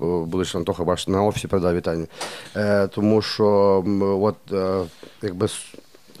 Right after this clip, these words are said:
Ті-, Ти-, Тимошенко, він зараз такий, знаєш, для мене взірець такого цивілізованого, ну, в-, європейського, знаєш, стендапу. Ну,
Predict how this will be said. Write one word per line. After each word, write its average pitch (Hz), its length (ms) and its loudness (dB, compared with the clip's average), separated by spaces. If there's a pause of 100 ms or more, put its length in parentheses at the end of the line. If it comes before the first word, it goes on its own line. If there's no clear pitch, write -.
Ті-, - 100 -14
Ти-, 123 120 0
Тимошенко, 147 500 4
він 127 100 4
зараз 127 200 4
такий, 113 220 0
знаєш, 127 260 4
для 107 80 2
мене 110 320 4 (1700)
взірець 139 640 2 (360)
такого 139 300 4
цивілізованого, 113 640 2 (100)
ну, 151 100 6
в-, 101 240 -2
європейського, 127 680 4
знаєш, 113 200 2
стендапу. 92 380 -2
Ну, 165 40 2